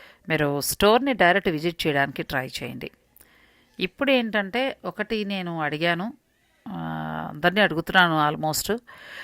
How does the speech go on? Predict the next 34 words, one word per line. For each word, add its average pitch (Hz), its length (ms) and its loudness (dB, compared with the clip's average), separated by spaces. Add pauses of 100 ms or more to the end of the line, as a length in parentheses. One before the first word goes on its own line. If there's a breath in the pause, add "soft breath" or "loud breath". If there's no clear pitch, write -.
(240 loud breath)
అందరూ 180 280 8
అంటే 240 260 10
మనకి 185 300 6
బాగా 160 160 10
క్లోజ్ 139 300 2
ఉన్నవాళ్ళు. 135 460 -4
<laughs> - 340 -6 (420 loud breath)
అలా 165 140 6
ఇస్తే 175 360 4
తప్పకుండా 170 500 2
నేను 170 220 2
అప్‌లోడ్ 147 340 -2
చేస్తాను. 147 540 -2 (800 soft breath)
ఆ, 185 80 -8 (140)
అంటే 214 320 4
ఇవి 202 220 2
ఉన్నాయి, 226 380 6
ఇవి 220 180 4
వస్తాయి 254 360 10
కదా 254 200 10
అని 254 100 8
కొత్త 226 280 4
కొనుక్కోవడం 202 440 4
మానకండి. 147 440 0
కొత్త 139 240 -2
వెరైటీ 151 320 2
కొత్తదే. 202 500 2 (600 soft breath)
ఇది 320 280 0
సేఫ్‌గా 294 480 2
ఏంటంటే 262 280 0
కొంచెం 254 320 0
మనకి 226 220 2
సైడ్ 240 320 6
ఉంటాయి. - 280 2